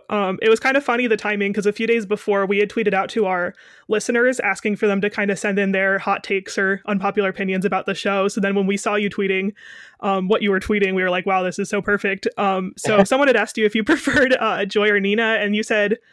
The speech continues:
Speaker 1: Joy, and kind of came out with a, what I think was kind of an unpopular opinion, but we agreed with it. So do you wanna go into that a little bit?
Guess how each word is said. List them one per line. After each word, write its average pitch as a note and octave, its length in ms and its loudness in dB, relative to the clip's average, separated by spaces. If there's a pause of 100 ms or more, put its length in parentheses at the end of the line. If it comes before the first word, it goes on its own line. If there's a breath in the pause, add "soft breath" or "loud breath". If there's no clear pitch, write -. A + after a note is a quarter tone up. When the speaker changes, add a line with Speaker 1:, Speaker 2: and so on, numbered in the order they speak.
(400 soft breath)
Speaker 1:
Joy, G#3 400 2
and A3 160 2
kind G#3+ 180 0
of G3+ 220 -2 (320)
came D#4 200 0
out C#4 140 2
with A#3 120 4
a, A3 120 2
what G#3+ 140 2
I G#3+ 40 2
think C#4+ 200 -2
was G#3+ 100 4
kind G3+ 160 -2
of F#3+ 60 -4
an G3+ 80 2
unpopular F#3+ 420 0
opinion, F#3+ 360 -2
but F3+ 140 0
we G3 120 0
agreed F#3 240 0
with F#3 160 -2
it. F#3 180 -2
So - 120 0
do F#3+ 80 2
you G3+ 60 4
wanna G3 140 2
go G3+ 140 2
into G3 180 -2
that F3+ 160 0
a F#3+ 40 0
little G3+ 160 2
bit? A3+ 260 2